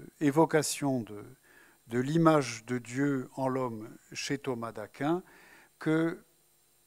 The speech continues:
c'est dans cette articulation entre intelligence, volonté et liberté que repose,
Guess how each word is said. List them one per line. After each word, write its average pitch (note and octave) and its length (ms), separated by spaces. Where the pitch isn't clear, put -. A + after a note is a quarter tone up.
c'est C#3+ 600
dans C3+ 320
cette - 600
articulation D3+ 1120
entre - 440
intelligence, D3 840
volonté B2 580
et D3+ 80
liberté D3 580
que D3+ 340
repose, C#3 600